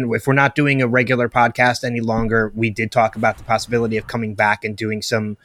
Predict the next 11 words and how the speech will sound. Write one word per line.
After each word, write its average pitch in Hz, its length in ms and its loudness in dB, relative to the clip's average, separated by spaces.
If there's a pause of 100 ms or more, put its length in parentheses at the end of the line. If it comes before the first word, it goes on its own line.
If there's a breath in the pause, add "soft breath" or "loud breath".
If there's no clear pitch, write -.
(260 loud breath)
you 220 100 4
know, 175 80 6
San 139 260 2
Diego 107 280 2
Comic-Con 170 500 2
chat 147 380 2
and 113 100 -10
things 113 240 -6
like 104 160 -2
that. 123 260 4 (320 loud breath)
Um, 113 380 4